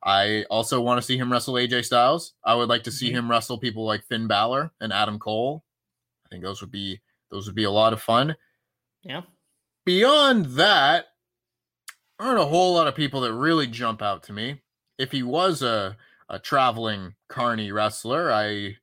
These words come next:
Speaker 1: would like to see him wrestle Kenny Omega and a
Speaker 2: Of course.
Speaker 1: million other people in, in A E W and whatnot.
Speaker 2: Yeah.
Speaker 1: And even in New Japan. I don't, I don't know how any of that would work out,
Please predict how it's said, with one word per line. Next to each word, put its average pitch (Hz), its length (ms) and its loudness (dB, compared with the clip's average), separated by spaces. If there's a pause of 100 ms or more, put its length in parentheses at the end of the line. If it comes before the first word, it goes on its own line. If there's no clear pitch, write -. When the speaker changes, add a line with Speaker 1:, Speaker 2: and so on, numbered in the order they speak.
(440)
Speaker 1:
would 85 340 -14
like 87 280 -14
to - 80 -18
see 87 260 -12
him 90 200 -10
wrestle 92 360 -8
Kenny 98 300 -4
Omega 117 640 4
and 90 320 -4
a 78 40 -6
Speaker 2:
Of 92 40 -2
course. 104 60 0
Speaker 1:
million 104 280 4
other 113 200 4
people 131 440 2
in, 117 260 0
in 110 440 -2
A 117 80 0
E 123 200 -2
W 170 360 4
and 196 100 2
whatnot. 202 460 4 (100)
Speaker 2:
Yeah. 147 240 -6
Speaker 1:
And 180 140 2
even 285 280 4
in 247 200 6
New 233 160 8
Japan. 127 760 2 (200)
I 160 140 4
don't, 185 280 2 (400)
I 160 80 4
don't 175 160 2
know 147 180 4
how 123 460 2 (180)
any 135 200 0
of 123 60 0
that 120 180 4
would 107 120 -6
work 113 260 -4
out, 104 280 -4